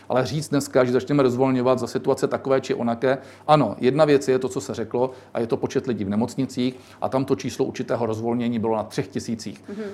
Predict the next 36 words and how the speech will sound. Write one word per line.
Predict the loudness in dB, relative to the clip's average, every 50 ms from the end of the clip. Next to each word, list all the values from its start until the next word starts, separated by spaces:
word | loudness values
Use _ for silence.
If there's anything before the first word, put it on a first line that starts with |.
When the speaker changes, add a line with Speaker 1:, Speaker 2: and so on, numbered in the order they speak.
| -14 0 6
Speaker 1:
To | 8 10 10 8 6
se | 0 -2 0 2
domnívám, | 2 2 2 2 2 2 2 4 4
že | 2 2
Ministerstvo | 2 0 -2 -4 -4 -2 -2 -2
zdravotnictví | 0 0 0 0 -2 -4 -4 -4 -4 -2
si | -2 -4
stále | -2 2 2 2 2 2 -2
drží, | -4 -2 -2 -2 -2 -2 -4 -8 -18 -20 -18 -14
to | -10
znamená, | -6 -4 -2 0 2 4 4 2
je | 2
to | 2 0 0
nějaký, | 0 0 0 -2 -2 -4 -6 -6 -8 -14 -20 -20 -20 -20 -12 -6 -2
eh, | 0 0 2 0 0 -2 -4
řekněme, | -6 -8 -4 -2 0 0 0 -2 -4
moment, | -6 -2 2 4 6 8 8 8 6 4 2 -4 -10 -18 -12 -6
kdy, | -2 0 2 4 2 2 0 -2
eh, | -2 -2 0 0 2 2 0 0 -2
to | -2 -4
bude, | -2 -2 0 0 0 -2 -4 -8 -20 -12 -8 -6
eh, | -4 -4 -4
kdy | -4 -4 -4
to | -4 -4
bude, | -2 0 0 -2
eh, | -2 -2 -2 -2 -2 -2 -2 -2 -4 -2
možné | -2 -2 -2 -2 0 0 0 0 0
realizovat. | 2 2 2 2 2 0 0 -2 -2 0 2
Ale | 4 6 6
jasně | 6 4 2 -2 -2
jsme | -2 -2 -2
řekli, | 0 0 -2 -2
že | -2 -2
první | -2 -2 -2 -2 0 -2 -2
jdou | 0 -2
školy, | -4 -2 0 2 4 4 4